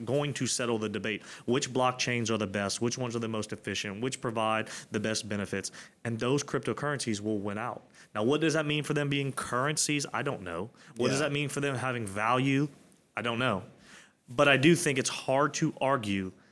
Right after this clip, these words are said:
Speaker 1: that there's use cases for them and that they will be around and major players in our society for, you know, years to come.
Speaker 2: Right.
Speaker 1: Yeah.
Speaker 2: Yeah.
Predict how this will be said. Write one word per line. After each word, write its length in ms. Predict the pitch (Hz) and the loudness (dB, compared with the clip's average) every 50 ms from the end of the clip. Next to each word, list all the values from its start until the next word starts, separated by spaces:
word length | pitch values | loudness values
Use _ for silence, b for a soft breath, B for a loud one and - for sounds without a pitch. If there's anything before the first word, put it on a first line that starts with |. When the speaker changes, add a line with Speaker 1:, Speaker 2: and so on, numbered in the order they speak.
| b b b b b b _ _ _ _ - 107 | b b b b b b _ _ _ _ -8 -8
Speaker 1:
that 340 | 104 110 120 120 120 107 | -4 0 0 0 2 2
there's 260 | 117 120 117 110 90 98 | 4 4 4 4 2 0
use 320 | 98 101 113 151 160 - | 0 0 2 2 2 2
cases 400 | - - 127 131 - 143 123 - | 0 0 -2 -2 0 -2 -2 -4
for 320 | - - 131 123 117 107 | -4 -2 -2 0 0 -2
them 300 | 98 101 92 92 95 101 - | -2 -4 -6 -6 -8 -12 -10
and 200 | - 110 107 107 | -10 -8 -6 -4
that 180 | 107 110 110 107 | -4 -4 -2 -2
they 120 | 117 117 | -2 0
will 180 | 113 113 117 110 | 2 2 2 2
be 160 | 113 117 113 | 2 0 0
around 520 | 113 107 107 104 104 101 101 98 98 98 - | 2 0 0 0 0 0 0 -2 -2 -4 -6
and 200 | 104 101 98 101 | -8 -8 -6 -4
major 240 | 107 110 101 110 104 | -4 -4 -2 -2 -4
players 400 | - - 120 107 101 101 92 98 | -4 -4 -4 -2 -2 -2 -2 -4
in 80 | 98 | -4
our 80 | 95 92 | -6 -6
society 520 | - 95 92 - 98 95 95 92 92 92 | -4 -4 -4 -2 -2 -2 -2 -2 -4 -6
for, 280 | 87 - 95 92 90 - b b b b b b b b _ _ _ _ _ _ _ _ _ | -6 -6 -6 -6 -6 -8 b b b b b b b b _ _ _ _ _ _ _ _ _
you 100 | 98 92 | -12 -10
know, 140 | 90 101 113 - | -10 -10 -10 -8
years 180 | 107 107 113 110 | -4 -4 -4 -2
to 80 | - 123 | -4 -4
come. 260 | - 180 220 - - - - _ _ _ - - | -4 -4 -6 -6 -8 -14 -20 _ _ _ -14 -6
Speaker 2:
Right. 340 | 110 113 107 98 92 87 - _ _ _ _ | -4 -2 -2 -2 -4 -8 -12 _ _ _ _
Speaker 1:
Yeah. 60 | - - _ _ _ _ _ _ - _ _ - | -20 -20 _ _ _ _ _ _ -20 _ _ -2
Speaker 2:
Yeah. 280 | 117 113 110 98 87 | 0 0 0 0 -2